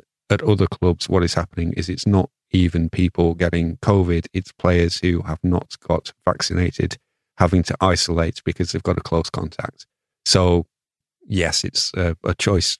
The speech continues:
People do have the personal choice not to get vaccinated, but then I don't s-, see why the repercussions of that choice should be, for example, a Watford fan not being able to watch the game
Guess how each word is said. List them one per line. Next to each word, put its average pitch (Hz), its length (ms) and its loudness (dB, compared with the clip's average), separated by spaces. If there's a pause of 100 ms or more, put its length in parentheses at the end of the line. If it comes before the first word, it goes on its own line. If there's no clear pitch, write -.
People 90 280 0
do 90 180 0
have 82 180 0
the - 80 -20
personal - 320 -2
choice - 360 -4 (360)
not 92 160 0
to - 80 -6
get 87 180 0
vaccinated, 87 680 0 (300)
but 101 80 0
then 95 160 4
I 90 60 4
don't 87 280 0
s-, - 280 -4 (320)
see - 420 0
why 87 600 2 (380)
the 90 80 0
repercussions 90 800 0
of 82 140 -8
that - 160 -2
choice 82 480 -2
should - 280 -2
be, 82 160 2
for 87 300 2
example, 85 540 -2 (280)
a 92 80 0
Watford 87 460 0
fan 80 380 -2 (420)
not 95 200 2 (100)
being 85 180 2
able 82 140 0
to - 120 -4
watch - 260 -4
the 87 100 -4
game 85 380 0